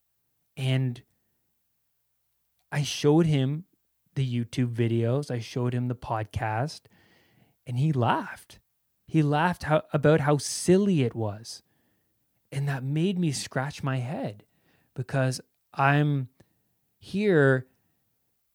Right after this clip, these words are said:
providing tools to actually better yourself, to actually overcome anxiety and the chaos. And he laughed. He was so set on his mindset that he wasn't,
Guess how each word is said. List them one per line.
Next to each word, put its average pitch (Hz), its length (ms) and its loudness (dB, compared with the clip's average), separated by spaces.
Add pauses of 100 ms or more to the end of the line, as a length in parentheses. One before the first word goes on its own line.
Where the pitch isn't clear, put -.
(320)
providing 170 840 2 (540)
tools 165 560 2
to 160 160 -4 (120)
actually 151 840 -2 (100)
better 160 300 4
yourself, 117 720 -2 (180)
to - 220 -14
actually 156 440 -2
overcome 143 540 0
anxiety 131 760 0
and 120 180 0 (460)
the 131 80 0
chaos. 147 720 4 (240)
And 127 140 -4
he 175 140 2
laughed. 151 640 -4 (640)
He 175 180 -2
was 180 240 2
so 170 720 4
set - 800 -2
on 135 180 2
his 131 260 0
mindset 127 640 -2 (720)
that 127 160 0
he 151 140 2
wasn't, 151 600 0